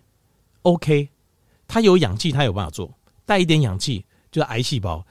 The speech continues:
它也可以做。你没给它氧气，它也可以做，就是它就怎么样都可以就对了，而且癌细胞不会死。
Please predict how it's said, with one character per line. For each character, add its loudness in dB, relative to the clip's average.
它 -2
也 -4
可 -8
以 -6
做。 -10
你 6
没 8
给 0
它 4
氧 -2
气， -6
它 -2
也 0
可 -4
以 0
做， -8
就 -2
是 -2
它 -8
就 -4
怎 -8
么 -2
样 2
都 2
可 -6
以 -8
就 -14
对 -16
了， -20
而 0
且 4
癌 2
细 -2
胞 2
不 -6
会 6
死。 -4